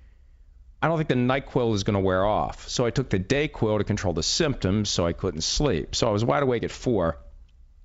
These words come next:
And this is a strange kind of a situation for me because I'm in the middle of a controversy that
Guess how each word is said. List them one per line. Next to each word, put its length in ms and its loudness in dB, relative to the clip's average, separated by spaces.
And 340 2
this 240 2
is 120 2
a 80 2
strange 600 0
kind 220 2
of 80 2
a 200 0
situation 840 0
for 140 0
me 140 2
because 720 0
I'm 100 4
in 80 4
the 60 4
middle 320 2
of 60 2
a 40 2
controversy 920 0
that 340 0